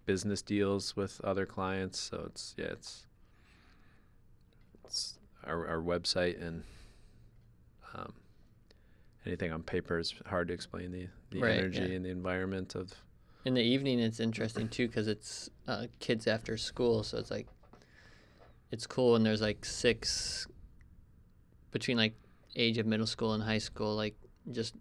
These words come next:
Speaker 2: knowing exactly what they need to be doing when they're in here. That's
Speaker 1: You
Speaker 2: pretty cool.
Speaker 1: Yeah.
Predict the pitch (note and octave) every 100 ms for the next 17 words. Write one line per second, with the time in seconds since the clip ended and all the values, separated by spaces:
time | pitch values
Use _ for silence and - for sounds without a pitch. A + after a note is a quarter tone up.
0 | - B2+ A2+ A2+ A2 A2 G#2+ A2 A2 A2
1 | A2 G#2+ A2 A2 G#2 A2+ - - A#2 A2+
2 | A2+ A2 A2 A2 - - - - - -
3 | - A2+ A2+ - A#2+ - - - - -
4 | - - - - - F2 F2+